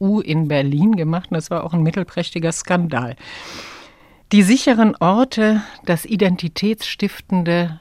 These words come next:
wer bin ich eigentlich, das sind eigentlich so die Hauptfragen in ihrem Buch. Und Saraswati geht da ja sehr dekonstruierend eigentlich dran, jedenfalls wenn's darum geht, um das identitätsstiftende Moment der Herkunft.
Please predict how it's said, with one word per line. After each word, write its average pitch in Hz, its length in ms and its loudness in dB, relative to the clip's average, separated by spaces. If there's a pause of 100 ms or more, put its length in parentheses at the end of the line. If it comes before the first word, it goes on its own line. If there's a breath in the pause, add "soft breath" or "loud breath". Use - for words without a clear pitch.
(120)
wer 170 260 2
bin 175 280 2
ich - 280 -4
eigentlich, 160 540 -2
das 165 140 -4
sind 254 280 4
eigentlich 208 420 0
so 208 180 -2
die 180 220 -2
Hauptfragen 180 920 -4
in 175 260 -2
ihrem 165 460 -2
Buch. 190 280 -4 (520 loud breath)
Und 196 440 4
Saraswati 196 720 -2
geht 190 340 -2
da 190 320 2
ja 180 240 -2
sehr 190 420 0 (240)
dekonstruierend 196 920 0
eigentlich 135 420 -6
dran, 151 280 -2
jedenfalls 196 560 0
wenn's 196 200 0
darum 180 320 0
geht, 170 280 -2
um 185 160 -2
das 170 180 -4
identitätsstiftende 175 1080 -4
Moment 160 440 -2
der 160 120 -2
Herkunft. 151 800 -4